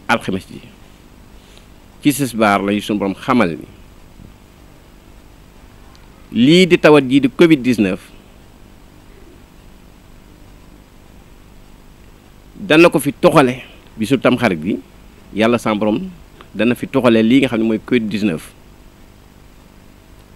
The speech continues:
Ubbiwaal it lii nga xam ne mooy koomum àddina mi, ba réew yépp kenn ku ci ne mën a gis sa bopp, delluwaat ci Asia. Loolu la ñuy xamal sànq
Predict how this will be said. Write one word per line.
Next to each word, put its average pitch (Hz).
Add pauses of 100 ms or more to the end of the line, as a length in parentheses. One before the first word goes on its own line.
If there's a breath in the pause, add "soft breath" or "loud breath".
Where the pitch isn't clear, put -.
(440)
Ubbiwaal 160
it 170 (560)
lii 147
nga 175
xam 156
ne 143
mooy 135
koomum 160
àddina 120
mi, 95 (1300)
ba 104
réew 151
yépp 165
kenn 135
ku 151
ci 143
ne 143
mën 131
a 113
gis 110
sa -
bopp, 101 (1200)
delluwaat 117
ci -
Asia. 92 (2000)
Loolu 135 (880)
la 101
ñuy 113
xamal 98
sànq 92